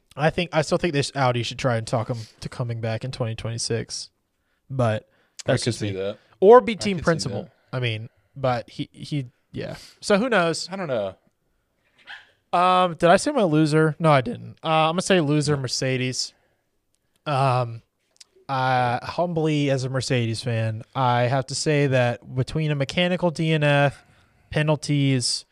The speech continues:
Speaker 1: there was, every part of the team messed up a little bit, and it wasn't all the worst. I mean, a D N F is terrible, so, but just losing P two in the championship, it's gotta have an effect on something. Now, they get more wind
Speaker 2: Yeah.
Speaker 1: tunnel time, but they get less money.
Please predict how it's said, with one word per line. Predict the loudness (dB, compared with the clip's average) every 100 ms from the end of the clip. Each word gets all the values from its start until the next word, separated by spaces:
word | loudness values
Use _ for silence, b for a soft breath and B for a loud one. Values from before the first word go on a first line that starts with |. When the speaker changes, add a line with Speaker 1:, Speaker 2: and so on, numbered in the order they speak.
| _ _ _
Speaker 1:
there | 4 4
was, | 4 0 4
every | 4 6 2 2
part | 0 6 6 6
of | 0
the |
team | -4 -2 -2 -2
messed | -2 -2
up | -4 -2
a |
little | -4 -4 -4
bit, | -6 -8 -12 _ -8
and | -6 -4 -6 -10 _ b b b
it | -4
wasn't | 2 2 2 2
all | 2 0
the | -4
worst. | -4 0 0 -2 -6
I | -8
mean, | -4
a | -4
D | 0 2
N | 4
F | 2
is | 0
terrible, | -2 -2 -2 -6 -8
so, | -2 0 2
but | 2 2 2 -2 b b -8
just | -4 0
losing | 2 2 -2
P | -4 -2
two | -2
in | -2
the |
championship, | 0 0 0 -2 -2 0 0 -4 _ _ _ _ _ _ -10
it's | -4 -2
gotta | 2 4
have | 4 2
an | 2
effect | -4 0 0 0
on | -8
something. | -6 -10 -10 -10 -2
Now, | 2
they | 2
get | 2 0
more | 0
wind | 2 2 2
Speaker 2:
Yeah. |
Speaker 1:
tunnel | 0 0 0
time, | 2 4 2 0
but | -2
they | -2
get | -2 2
less | 2 2
money. | 0 2 2 -2 -4